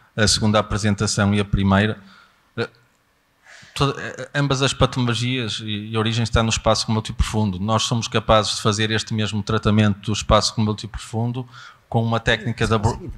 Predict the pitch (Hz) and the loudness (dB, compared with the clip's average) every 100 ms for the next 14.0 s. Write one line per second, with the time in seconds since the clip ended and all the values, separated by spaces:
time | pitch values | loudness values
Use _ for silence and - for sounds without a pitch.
0 | 95 117 - 110 117 113 117 110 113 117 | -4 -4 -2 -2 -2 -2 2 2 2 2
1 | 107 110 - 110 98 - - 90 107 98 | 2 0 0 2 2 0 -10 -6 -6 -2
2 | 101 98 98 92 - _ _ _ 107 104 | -2 -2 -6 -12 -18 _ _ _ -6 0
3 | 113 107 104 98 - 110 110 104 98 110 | 2 2 0 -2 -2 -2 -2 -2 -2 -2
4 | - 113 107 104 110 104 - 107 107 107 | 2 2 2 2 -2 -2 -4 -2 -2 -2
5 | 104 - - 101 104 101 110 107 120 110 | -2 -2 2 2 2 0 0 0 -2 -4
6 | 120 110 _ _ _ - - 120 110 110 | -4 -6 _ _ _ -2 0 2 2 0
7 | 120 110 110 107 110 104 - 113 107 113 | -2 0 2 4 4 2 0 -2 -4 -4
8 | 107 98 104 101 98 - _ _ _ - | -6 -8 -8 -10 -10 -16 _ _ _ -2
9 | 110 113 113 104 - 110 104 101 107 - | 2 4 4 4 4 4 4 4 0 2
10 | 110 107 107 107 104 - 110 110 104 - | 2 2 4 4 2 0 0 0 -2 -2
11 | - 110 110 120 104 - 113 107 110 110 | 0 2 2 -2 -12 -6 -4 -2 0 0
12 | - 113 110 113 110 110 _ _ _ - | 2 2 4 2 -2 -4 _ _ _ -2
13 | 104 107 104 95 98 - 101 98 98 | -2 2 0 0 0 0 2 -2 -2